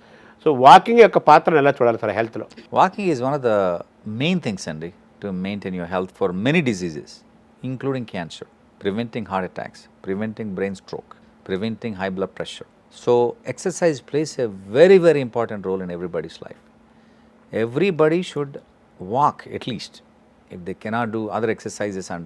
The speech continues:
Speaker 2: treadmill or swimming or anything, uh, at least walk. మీకు ఒక డాగ్ ఉంటే ఆ డాగ్‌ని తీసుకొని ఒక రెండు మూడు కిలోమీటర్లు పొద్దున్న నడిచినా కానీ that's a good thing. Physical inactivity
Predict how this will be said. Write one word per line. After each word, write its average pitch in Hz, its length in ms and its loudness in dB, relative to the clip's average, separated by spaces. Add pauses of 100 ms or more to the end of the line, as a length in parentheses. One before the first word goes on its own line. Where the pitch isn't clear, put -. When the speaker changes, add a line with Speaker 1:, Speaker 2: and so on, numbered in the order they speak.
Speaker 2:
treadmill 107 520 -2
or 78 200 -4
swimming 113 560 -8
or 98 120 -6
anything, 95 340 -12 (680)
uh, 92 640 -6
at - 60 -14
least 135 260 -8
walk. 104 320 -8 (600)
మీకు 107 160 -2
ఒక 101 120 0
డాగ్ 107 340 2
ఉంటే 120 200 -2
ఆ 107 80 2
డాగ్‌ని 110 440 0
తీసుకొని 98 440 -8
ఒక 90 160 -8 (420)
రెండు 104 180 -8
మూడు 101 180 -6
కిలోమీటర్లు 107 500 -8
పొద్దున్న 98 400 -6
నడిచినా 90 300 -10
కానీ 110 320 -14 (260)
that's 110 220 -10
a 113 40 -12
good 156 160 -4
thing. - 120 -16 (1040)
Physical 196 420 -4 (120)
inactivity 135 640 -6